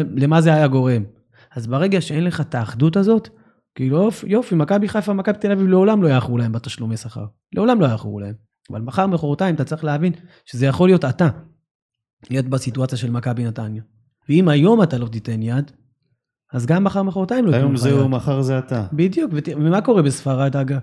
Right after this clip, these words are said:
Speaker 1: אם אתם זוכרים את הסיפור לפני כמה שנים שלא קיבלו שם שכר, השחקנים מהקבוצות הקטנות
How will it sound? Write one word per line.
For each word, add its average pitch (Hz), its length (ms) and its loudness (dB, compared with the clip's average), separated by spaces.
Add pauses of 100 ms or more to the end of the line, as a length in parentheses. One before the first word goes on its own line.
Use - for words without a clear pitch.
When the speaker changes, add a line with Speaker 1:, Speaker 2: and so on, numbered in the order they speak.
(160)
Speaker 1:
אם 135 60 -6
אתם 135 100 -2
זוכרים 147 240 -2
את 151 60 -4
הסיפור 135 420 -4
לפני 131 200 -6
כמה 131 160 -6
שנים 131 200 -4
שלא 131 180 -6
קיבלו 131 240 -6
שם 127 200 -4
שכר, 131 320 -6 (480)
השחקנים 135 420 -4
מהקבוצות 127 500 -4
הקטנות 127 480 -6